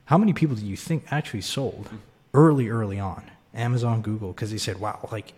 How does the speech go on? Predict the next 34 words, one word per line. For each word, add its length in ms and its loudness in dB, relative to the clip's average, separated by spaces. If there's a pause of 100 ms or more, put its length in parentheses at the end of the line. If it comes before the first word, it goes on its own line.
it 180 -6
wildly 400 -2
surpassed 440 -6
my 100 -8
expectations." 640 -10 (460)
But 80 -4
then 180 -4 (340)
I 140 2
always 300 6
like 120 6
to, 180 2 (360)
like, 260 -2 (240)
adjust 400 4
the 80 2
time 260 4
scale 380 -4
and 240 -2 (100)
do 220 4
a 20 4
log 340 4
function 540 2 (120)
or 120 0
just 240 -4
regular 440 -2 (260)
to 120 4
a 40 4
lot 260 2
of 60 4
these 100 6
charts 380 0
of, 100 -4
like, 260 -8
Amazon, 440 0
Google, 520 -2